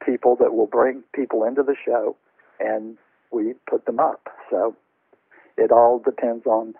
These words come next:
how you present yourself as far as what, what kind of offers you'll get back. Uh, it's probably best to ask for what you need to begin with, because if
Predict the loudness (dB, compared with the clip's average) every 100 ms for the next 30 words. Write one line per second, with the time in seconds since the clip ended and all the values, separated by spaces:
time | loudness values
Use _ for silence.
0 | _ 0 4 4 0 _ _ _ _ _
1 | _ -18 -8 -4 -4 -6 -10 -6 -6 -2
2 | -2 -2 -8 -6 -6 -4 -4 -6 _ _
3 | _ _ -4 -4 0 0 2 -2 -6 -20
4 | -10 0 0 0 _ _ 0 2 2 0
5 | 2 -2 _ _ 0 6 6 4 -4 -2
6 | -4 0 0 4 4 2 -6 _ _ -20
7 | -20 _ _ -16 -4 -2 0 -2 -6 -6
8 | -6 -8 -2 4 6 4 4 2 6 4
9 | 4 0 0 4 4 2 -4 0 0 -2
10 | -16 -8 -4 -2 -4 -8 _ _ -10 -6
11 | -2 2 2 4 2 2 _ _ _ _
12 | _ -6 -2 0 0 0 -8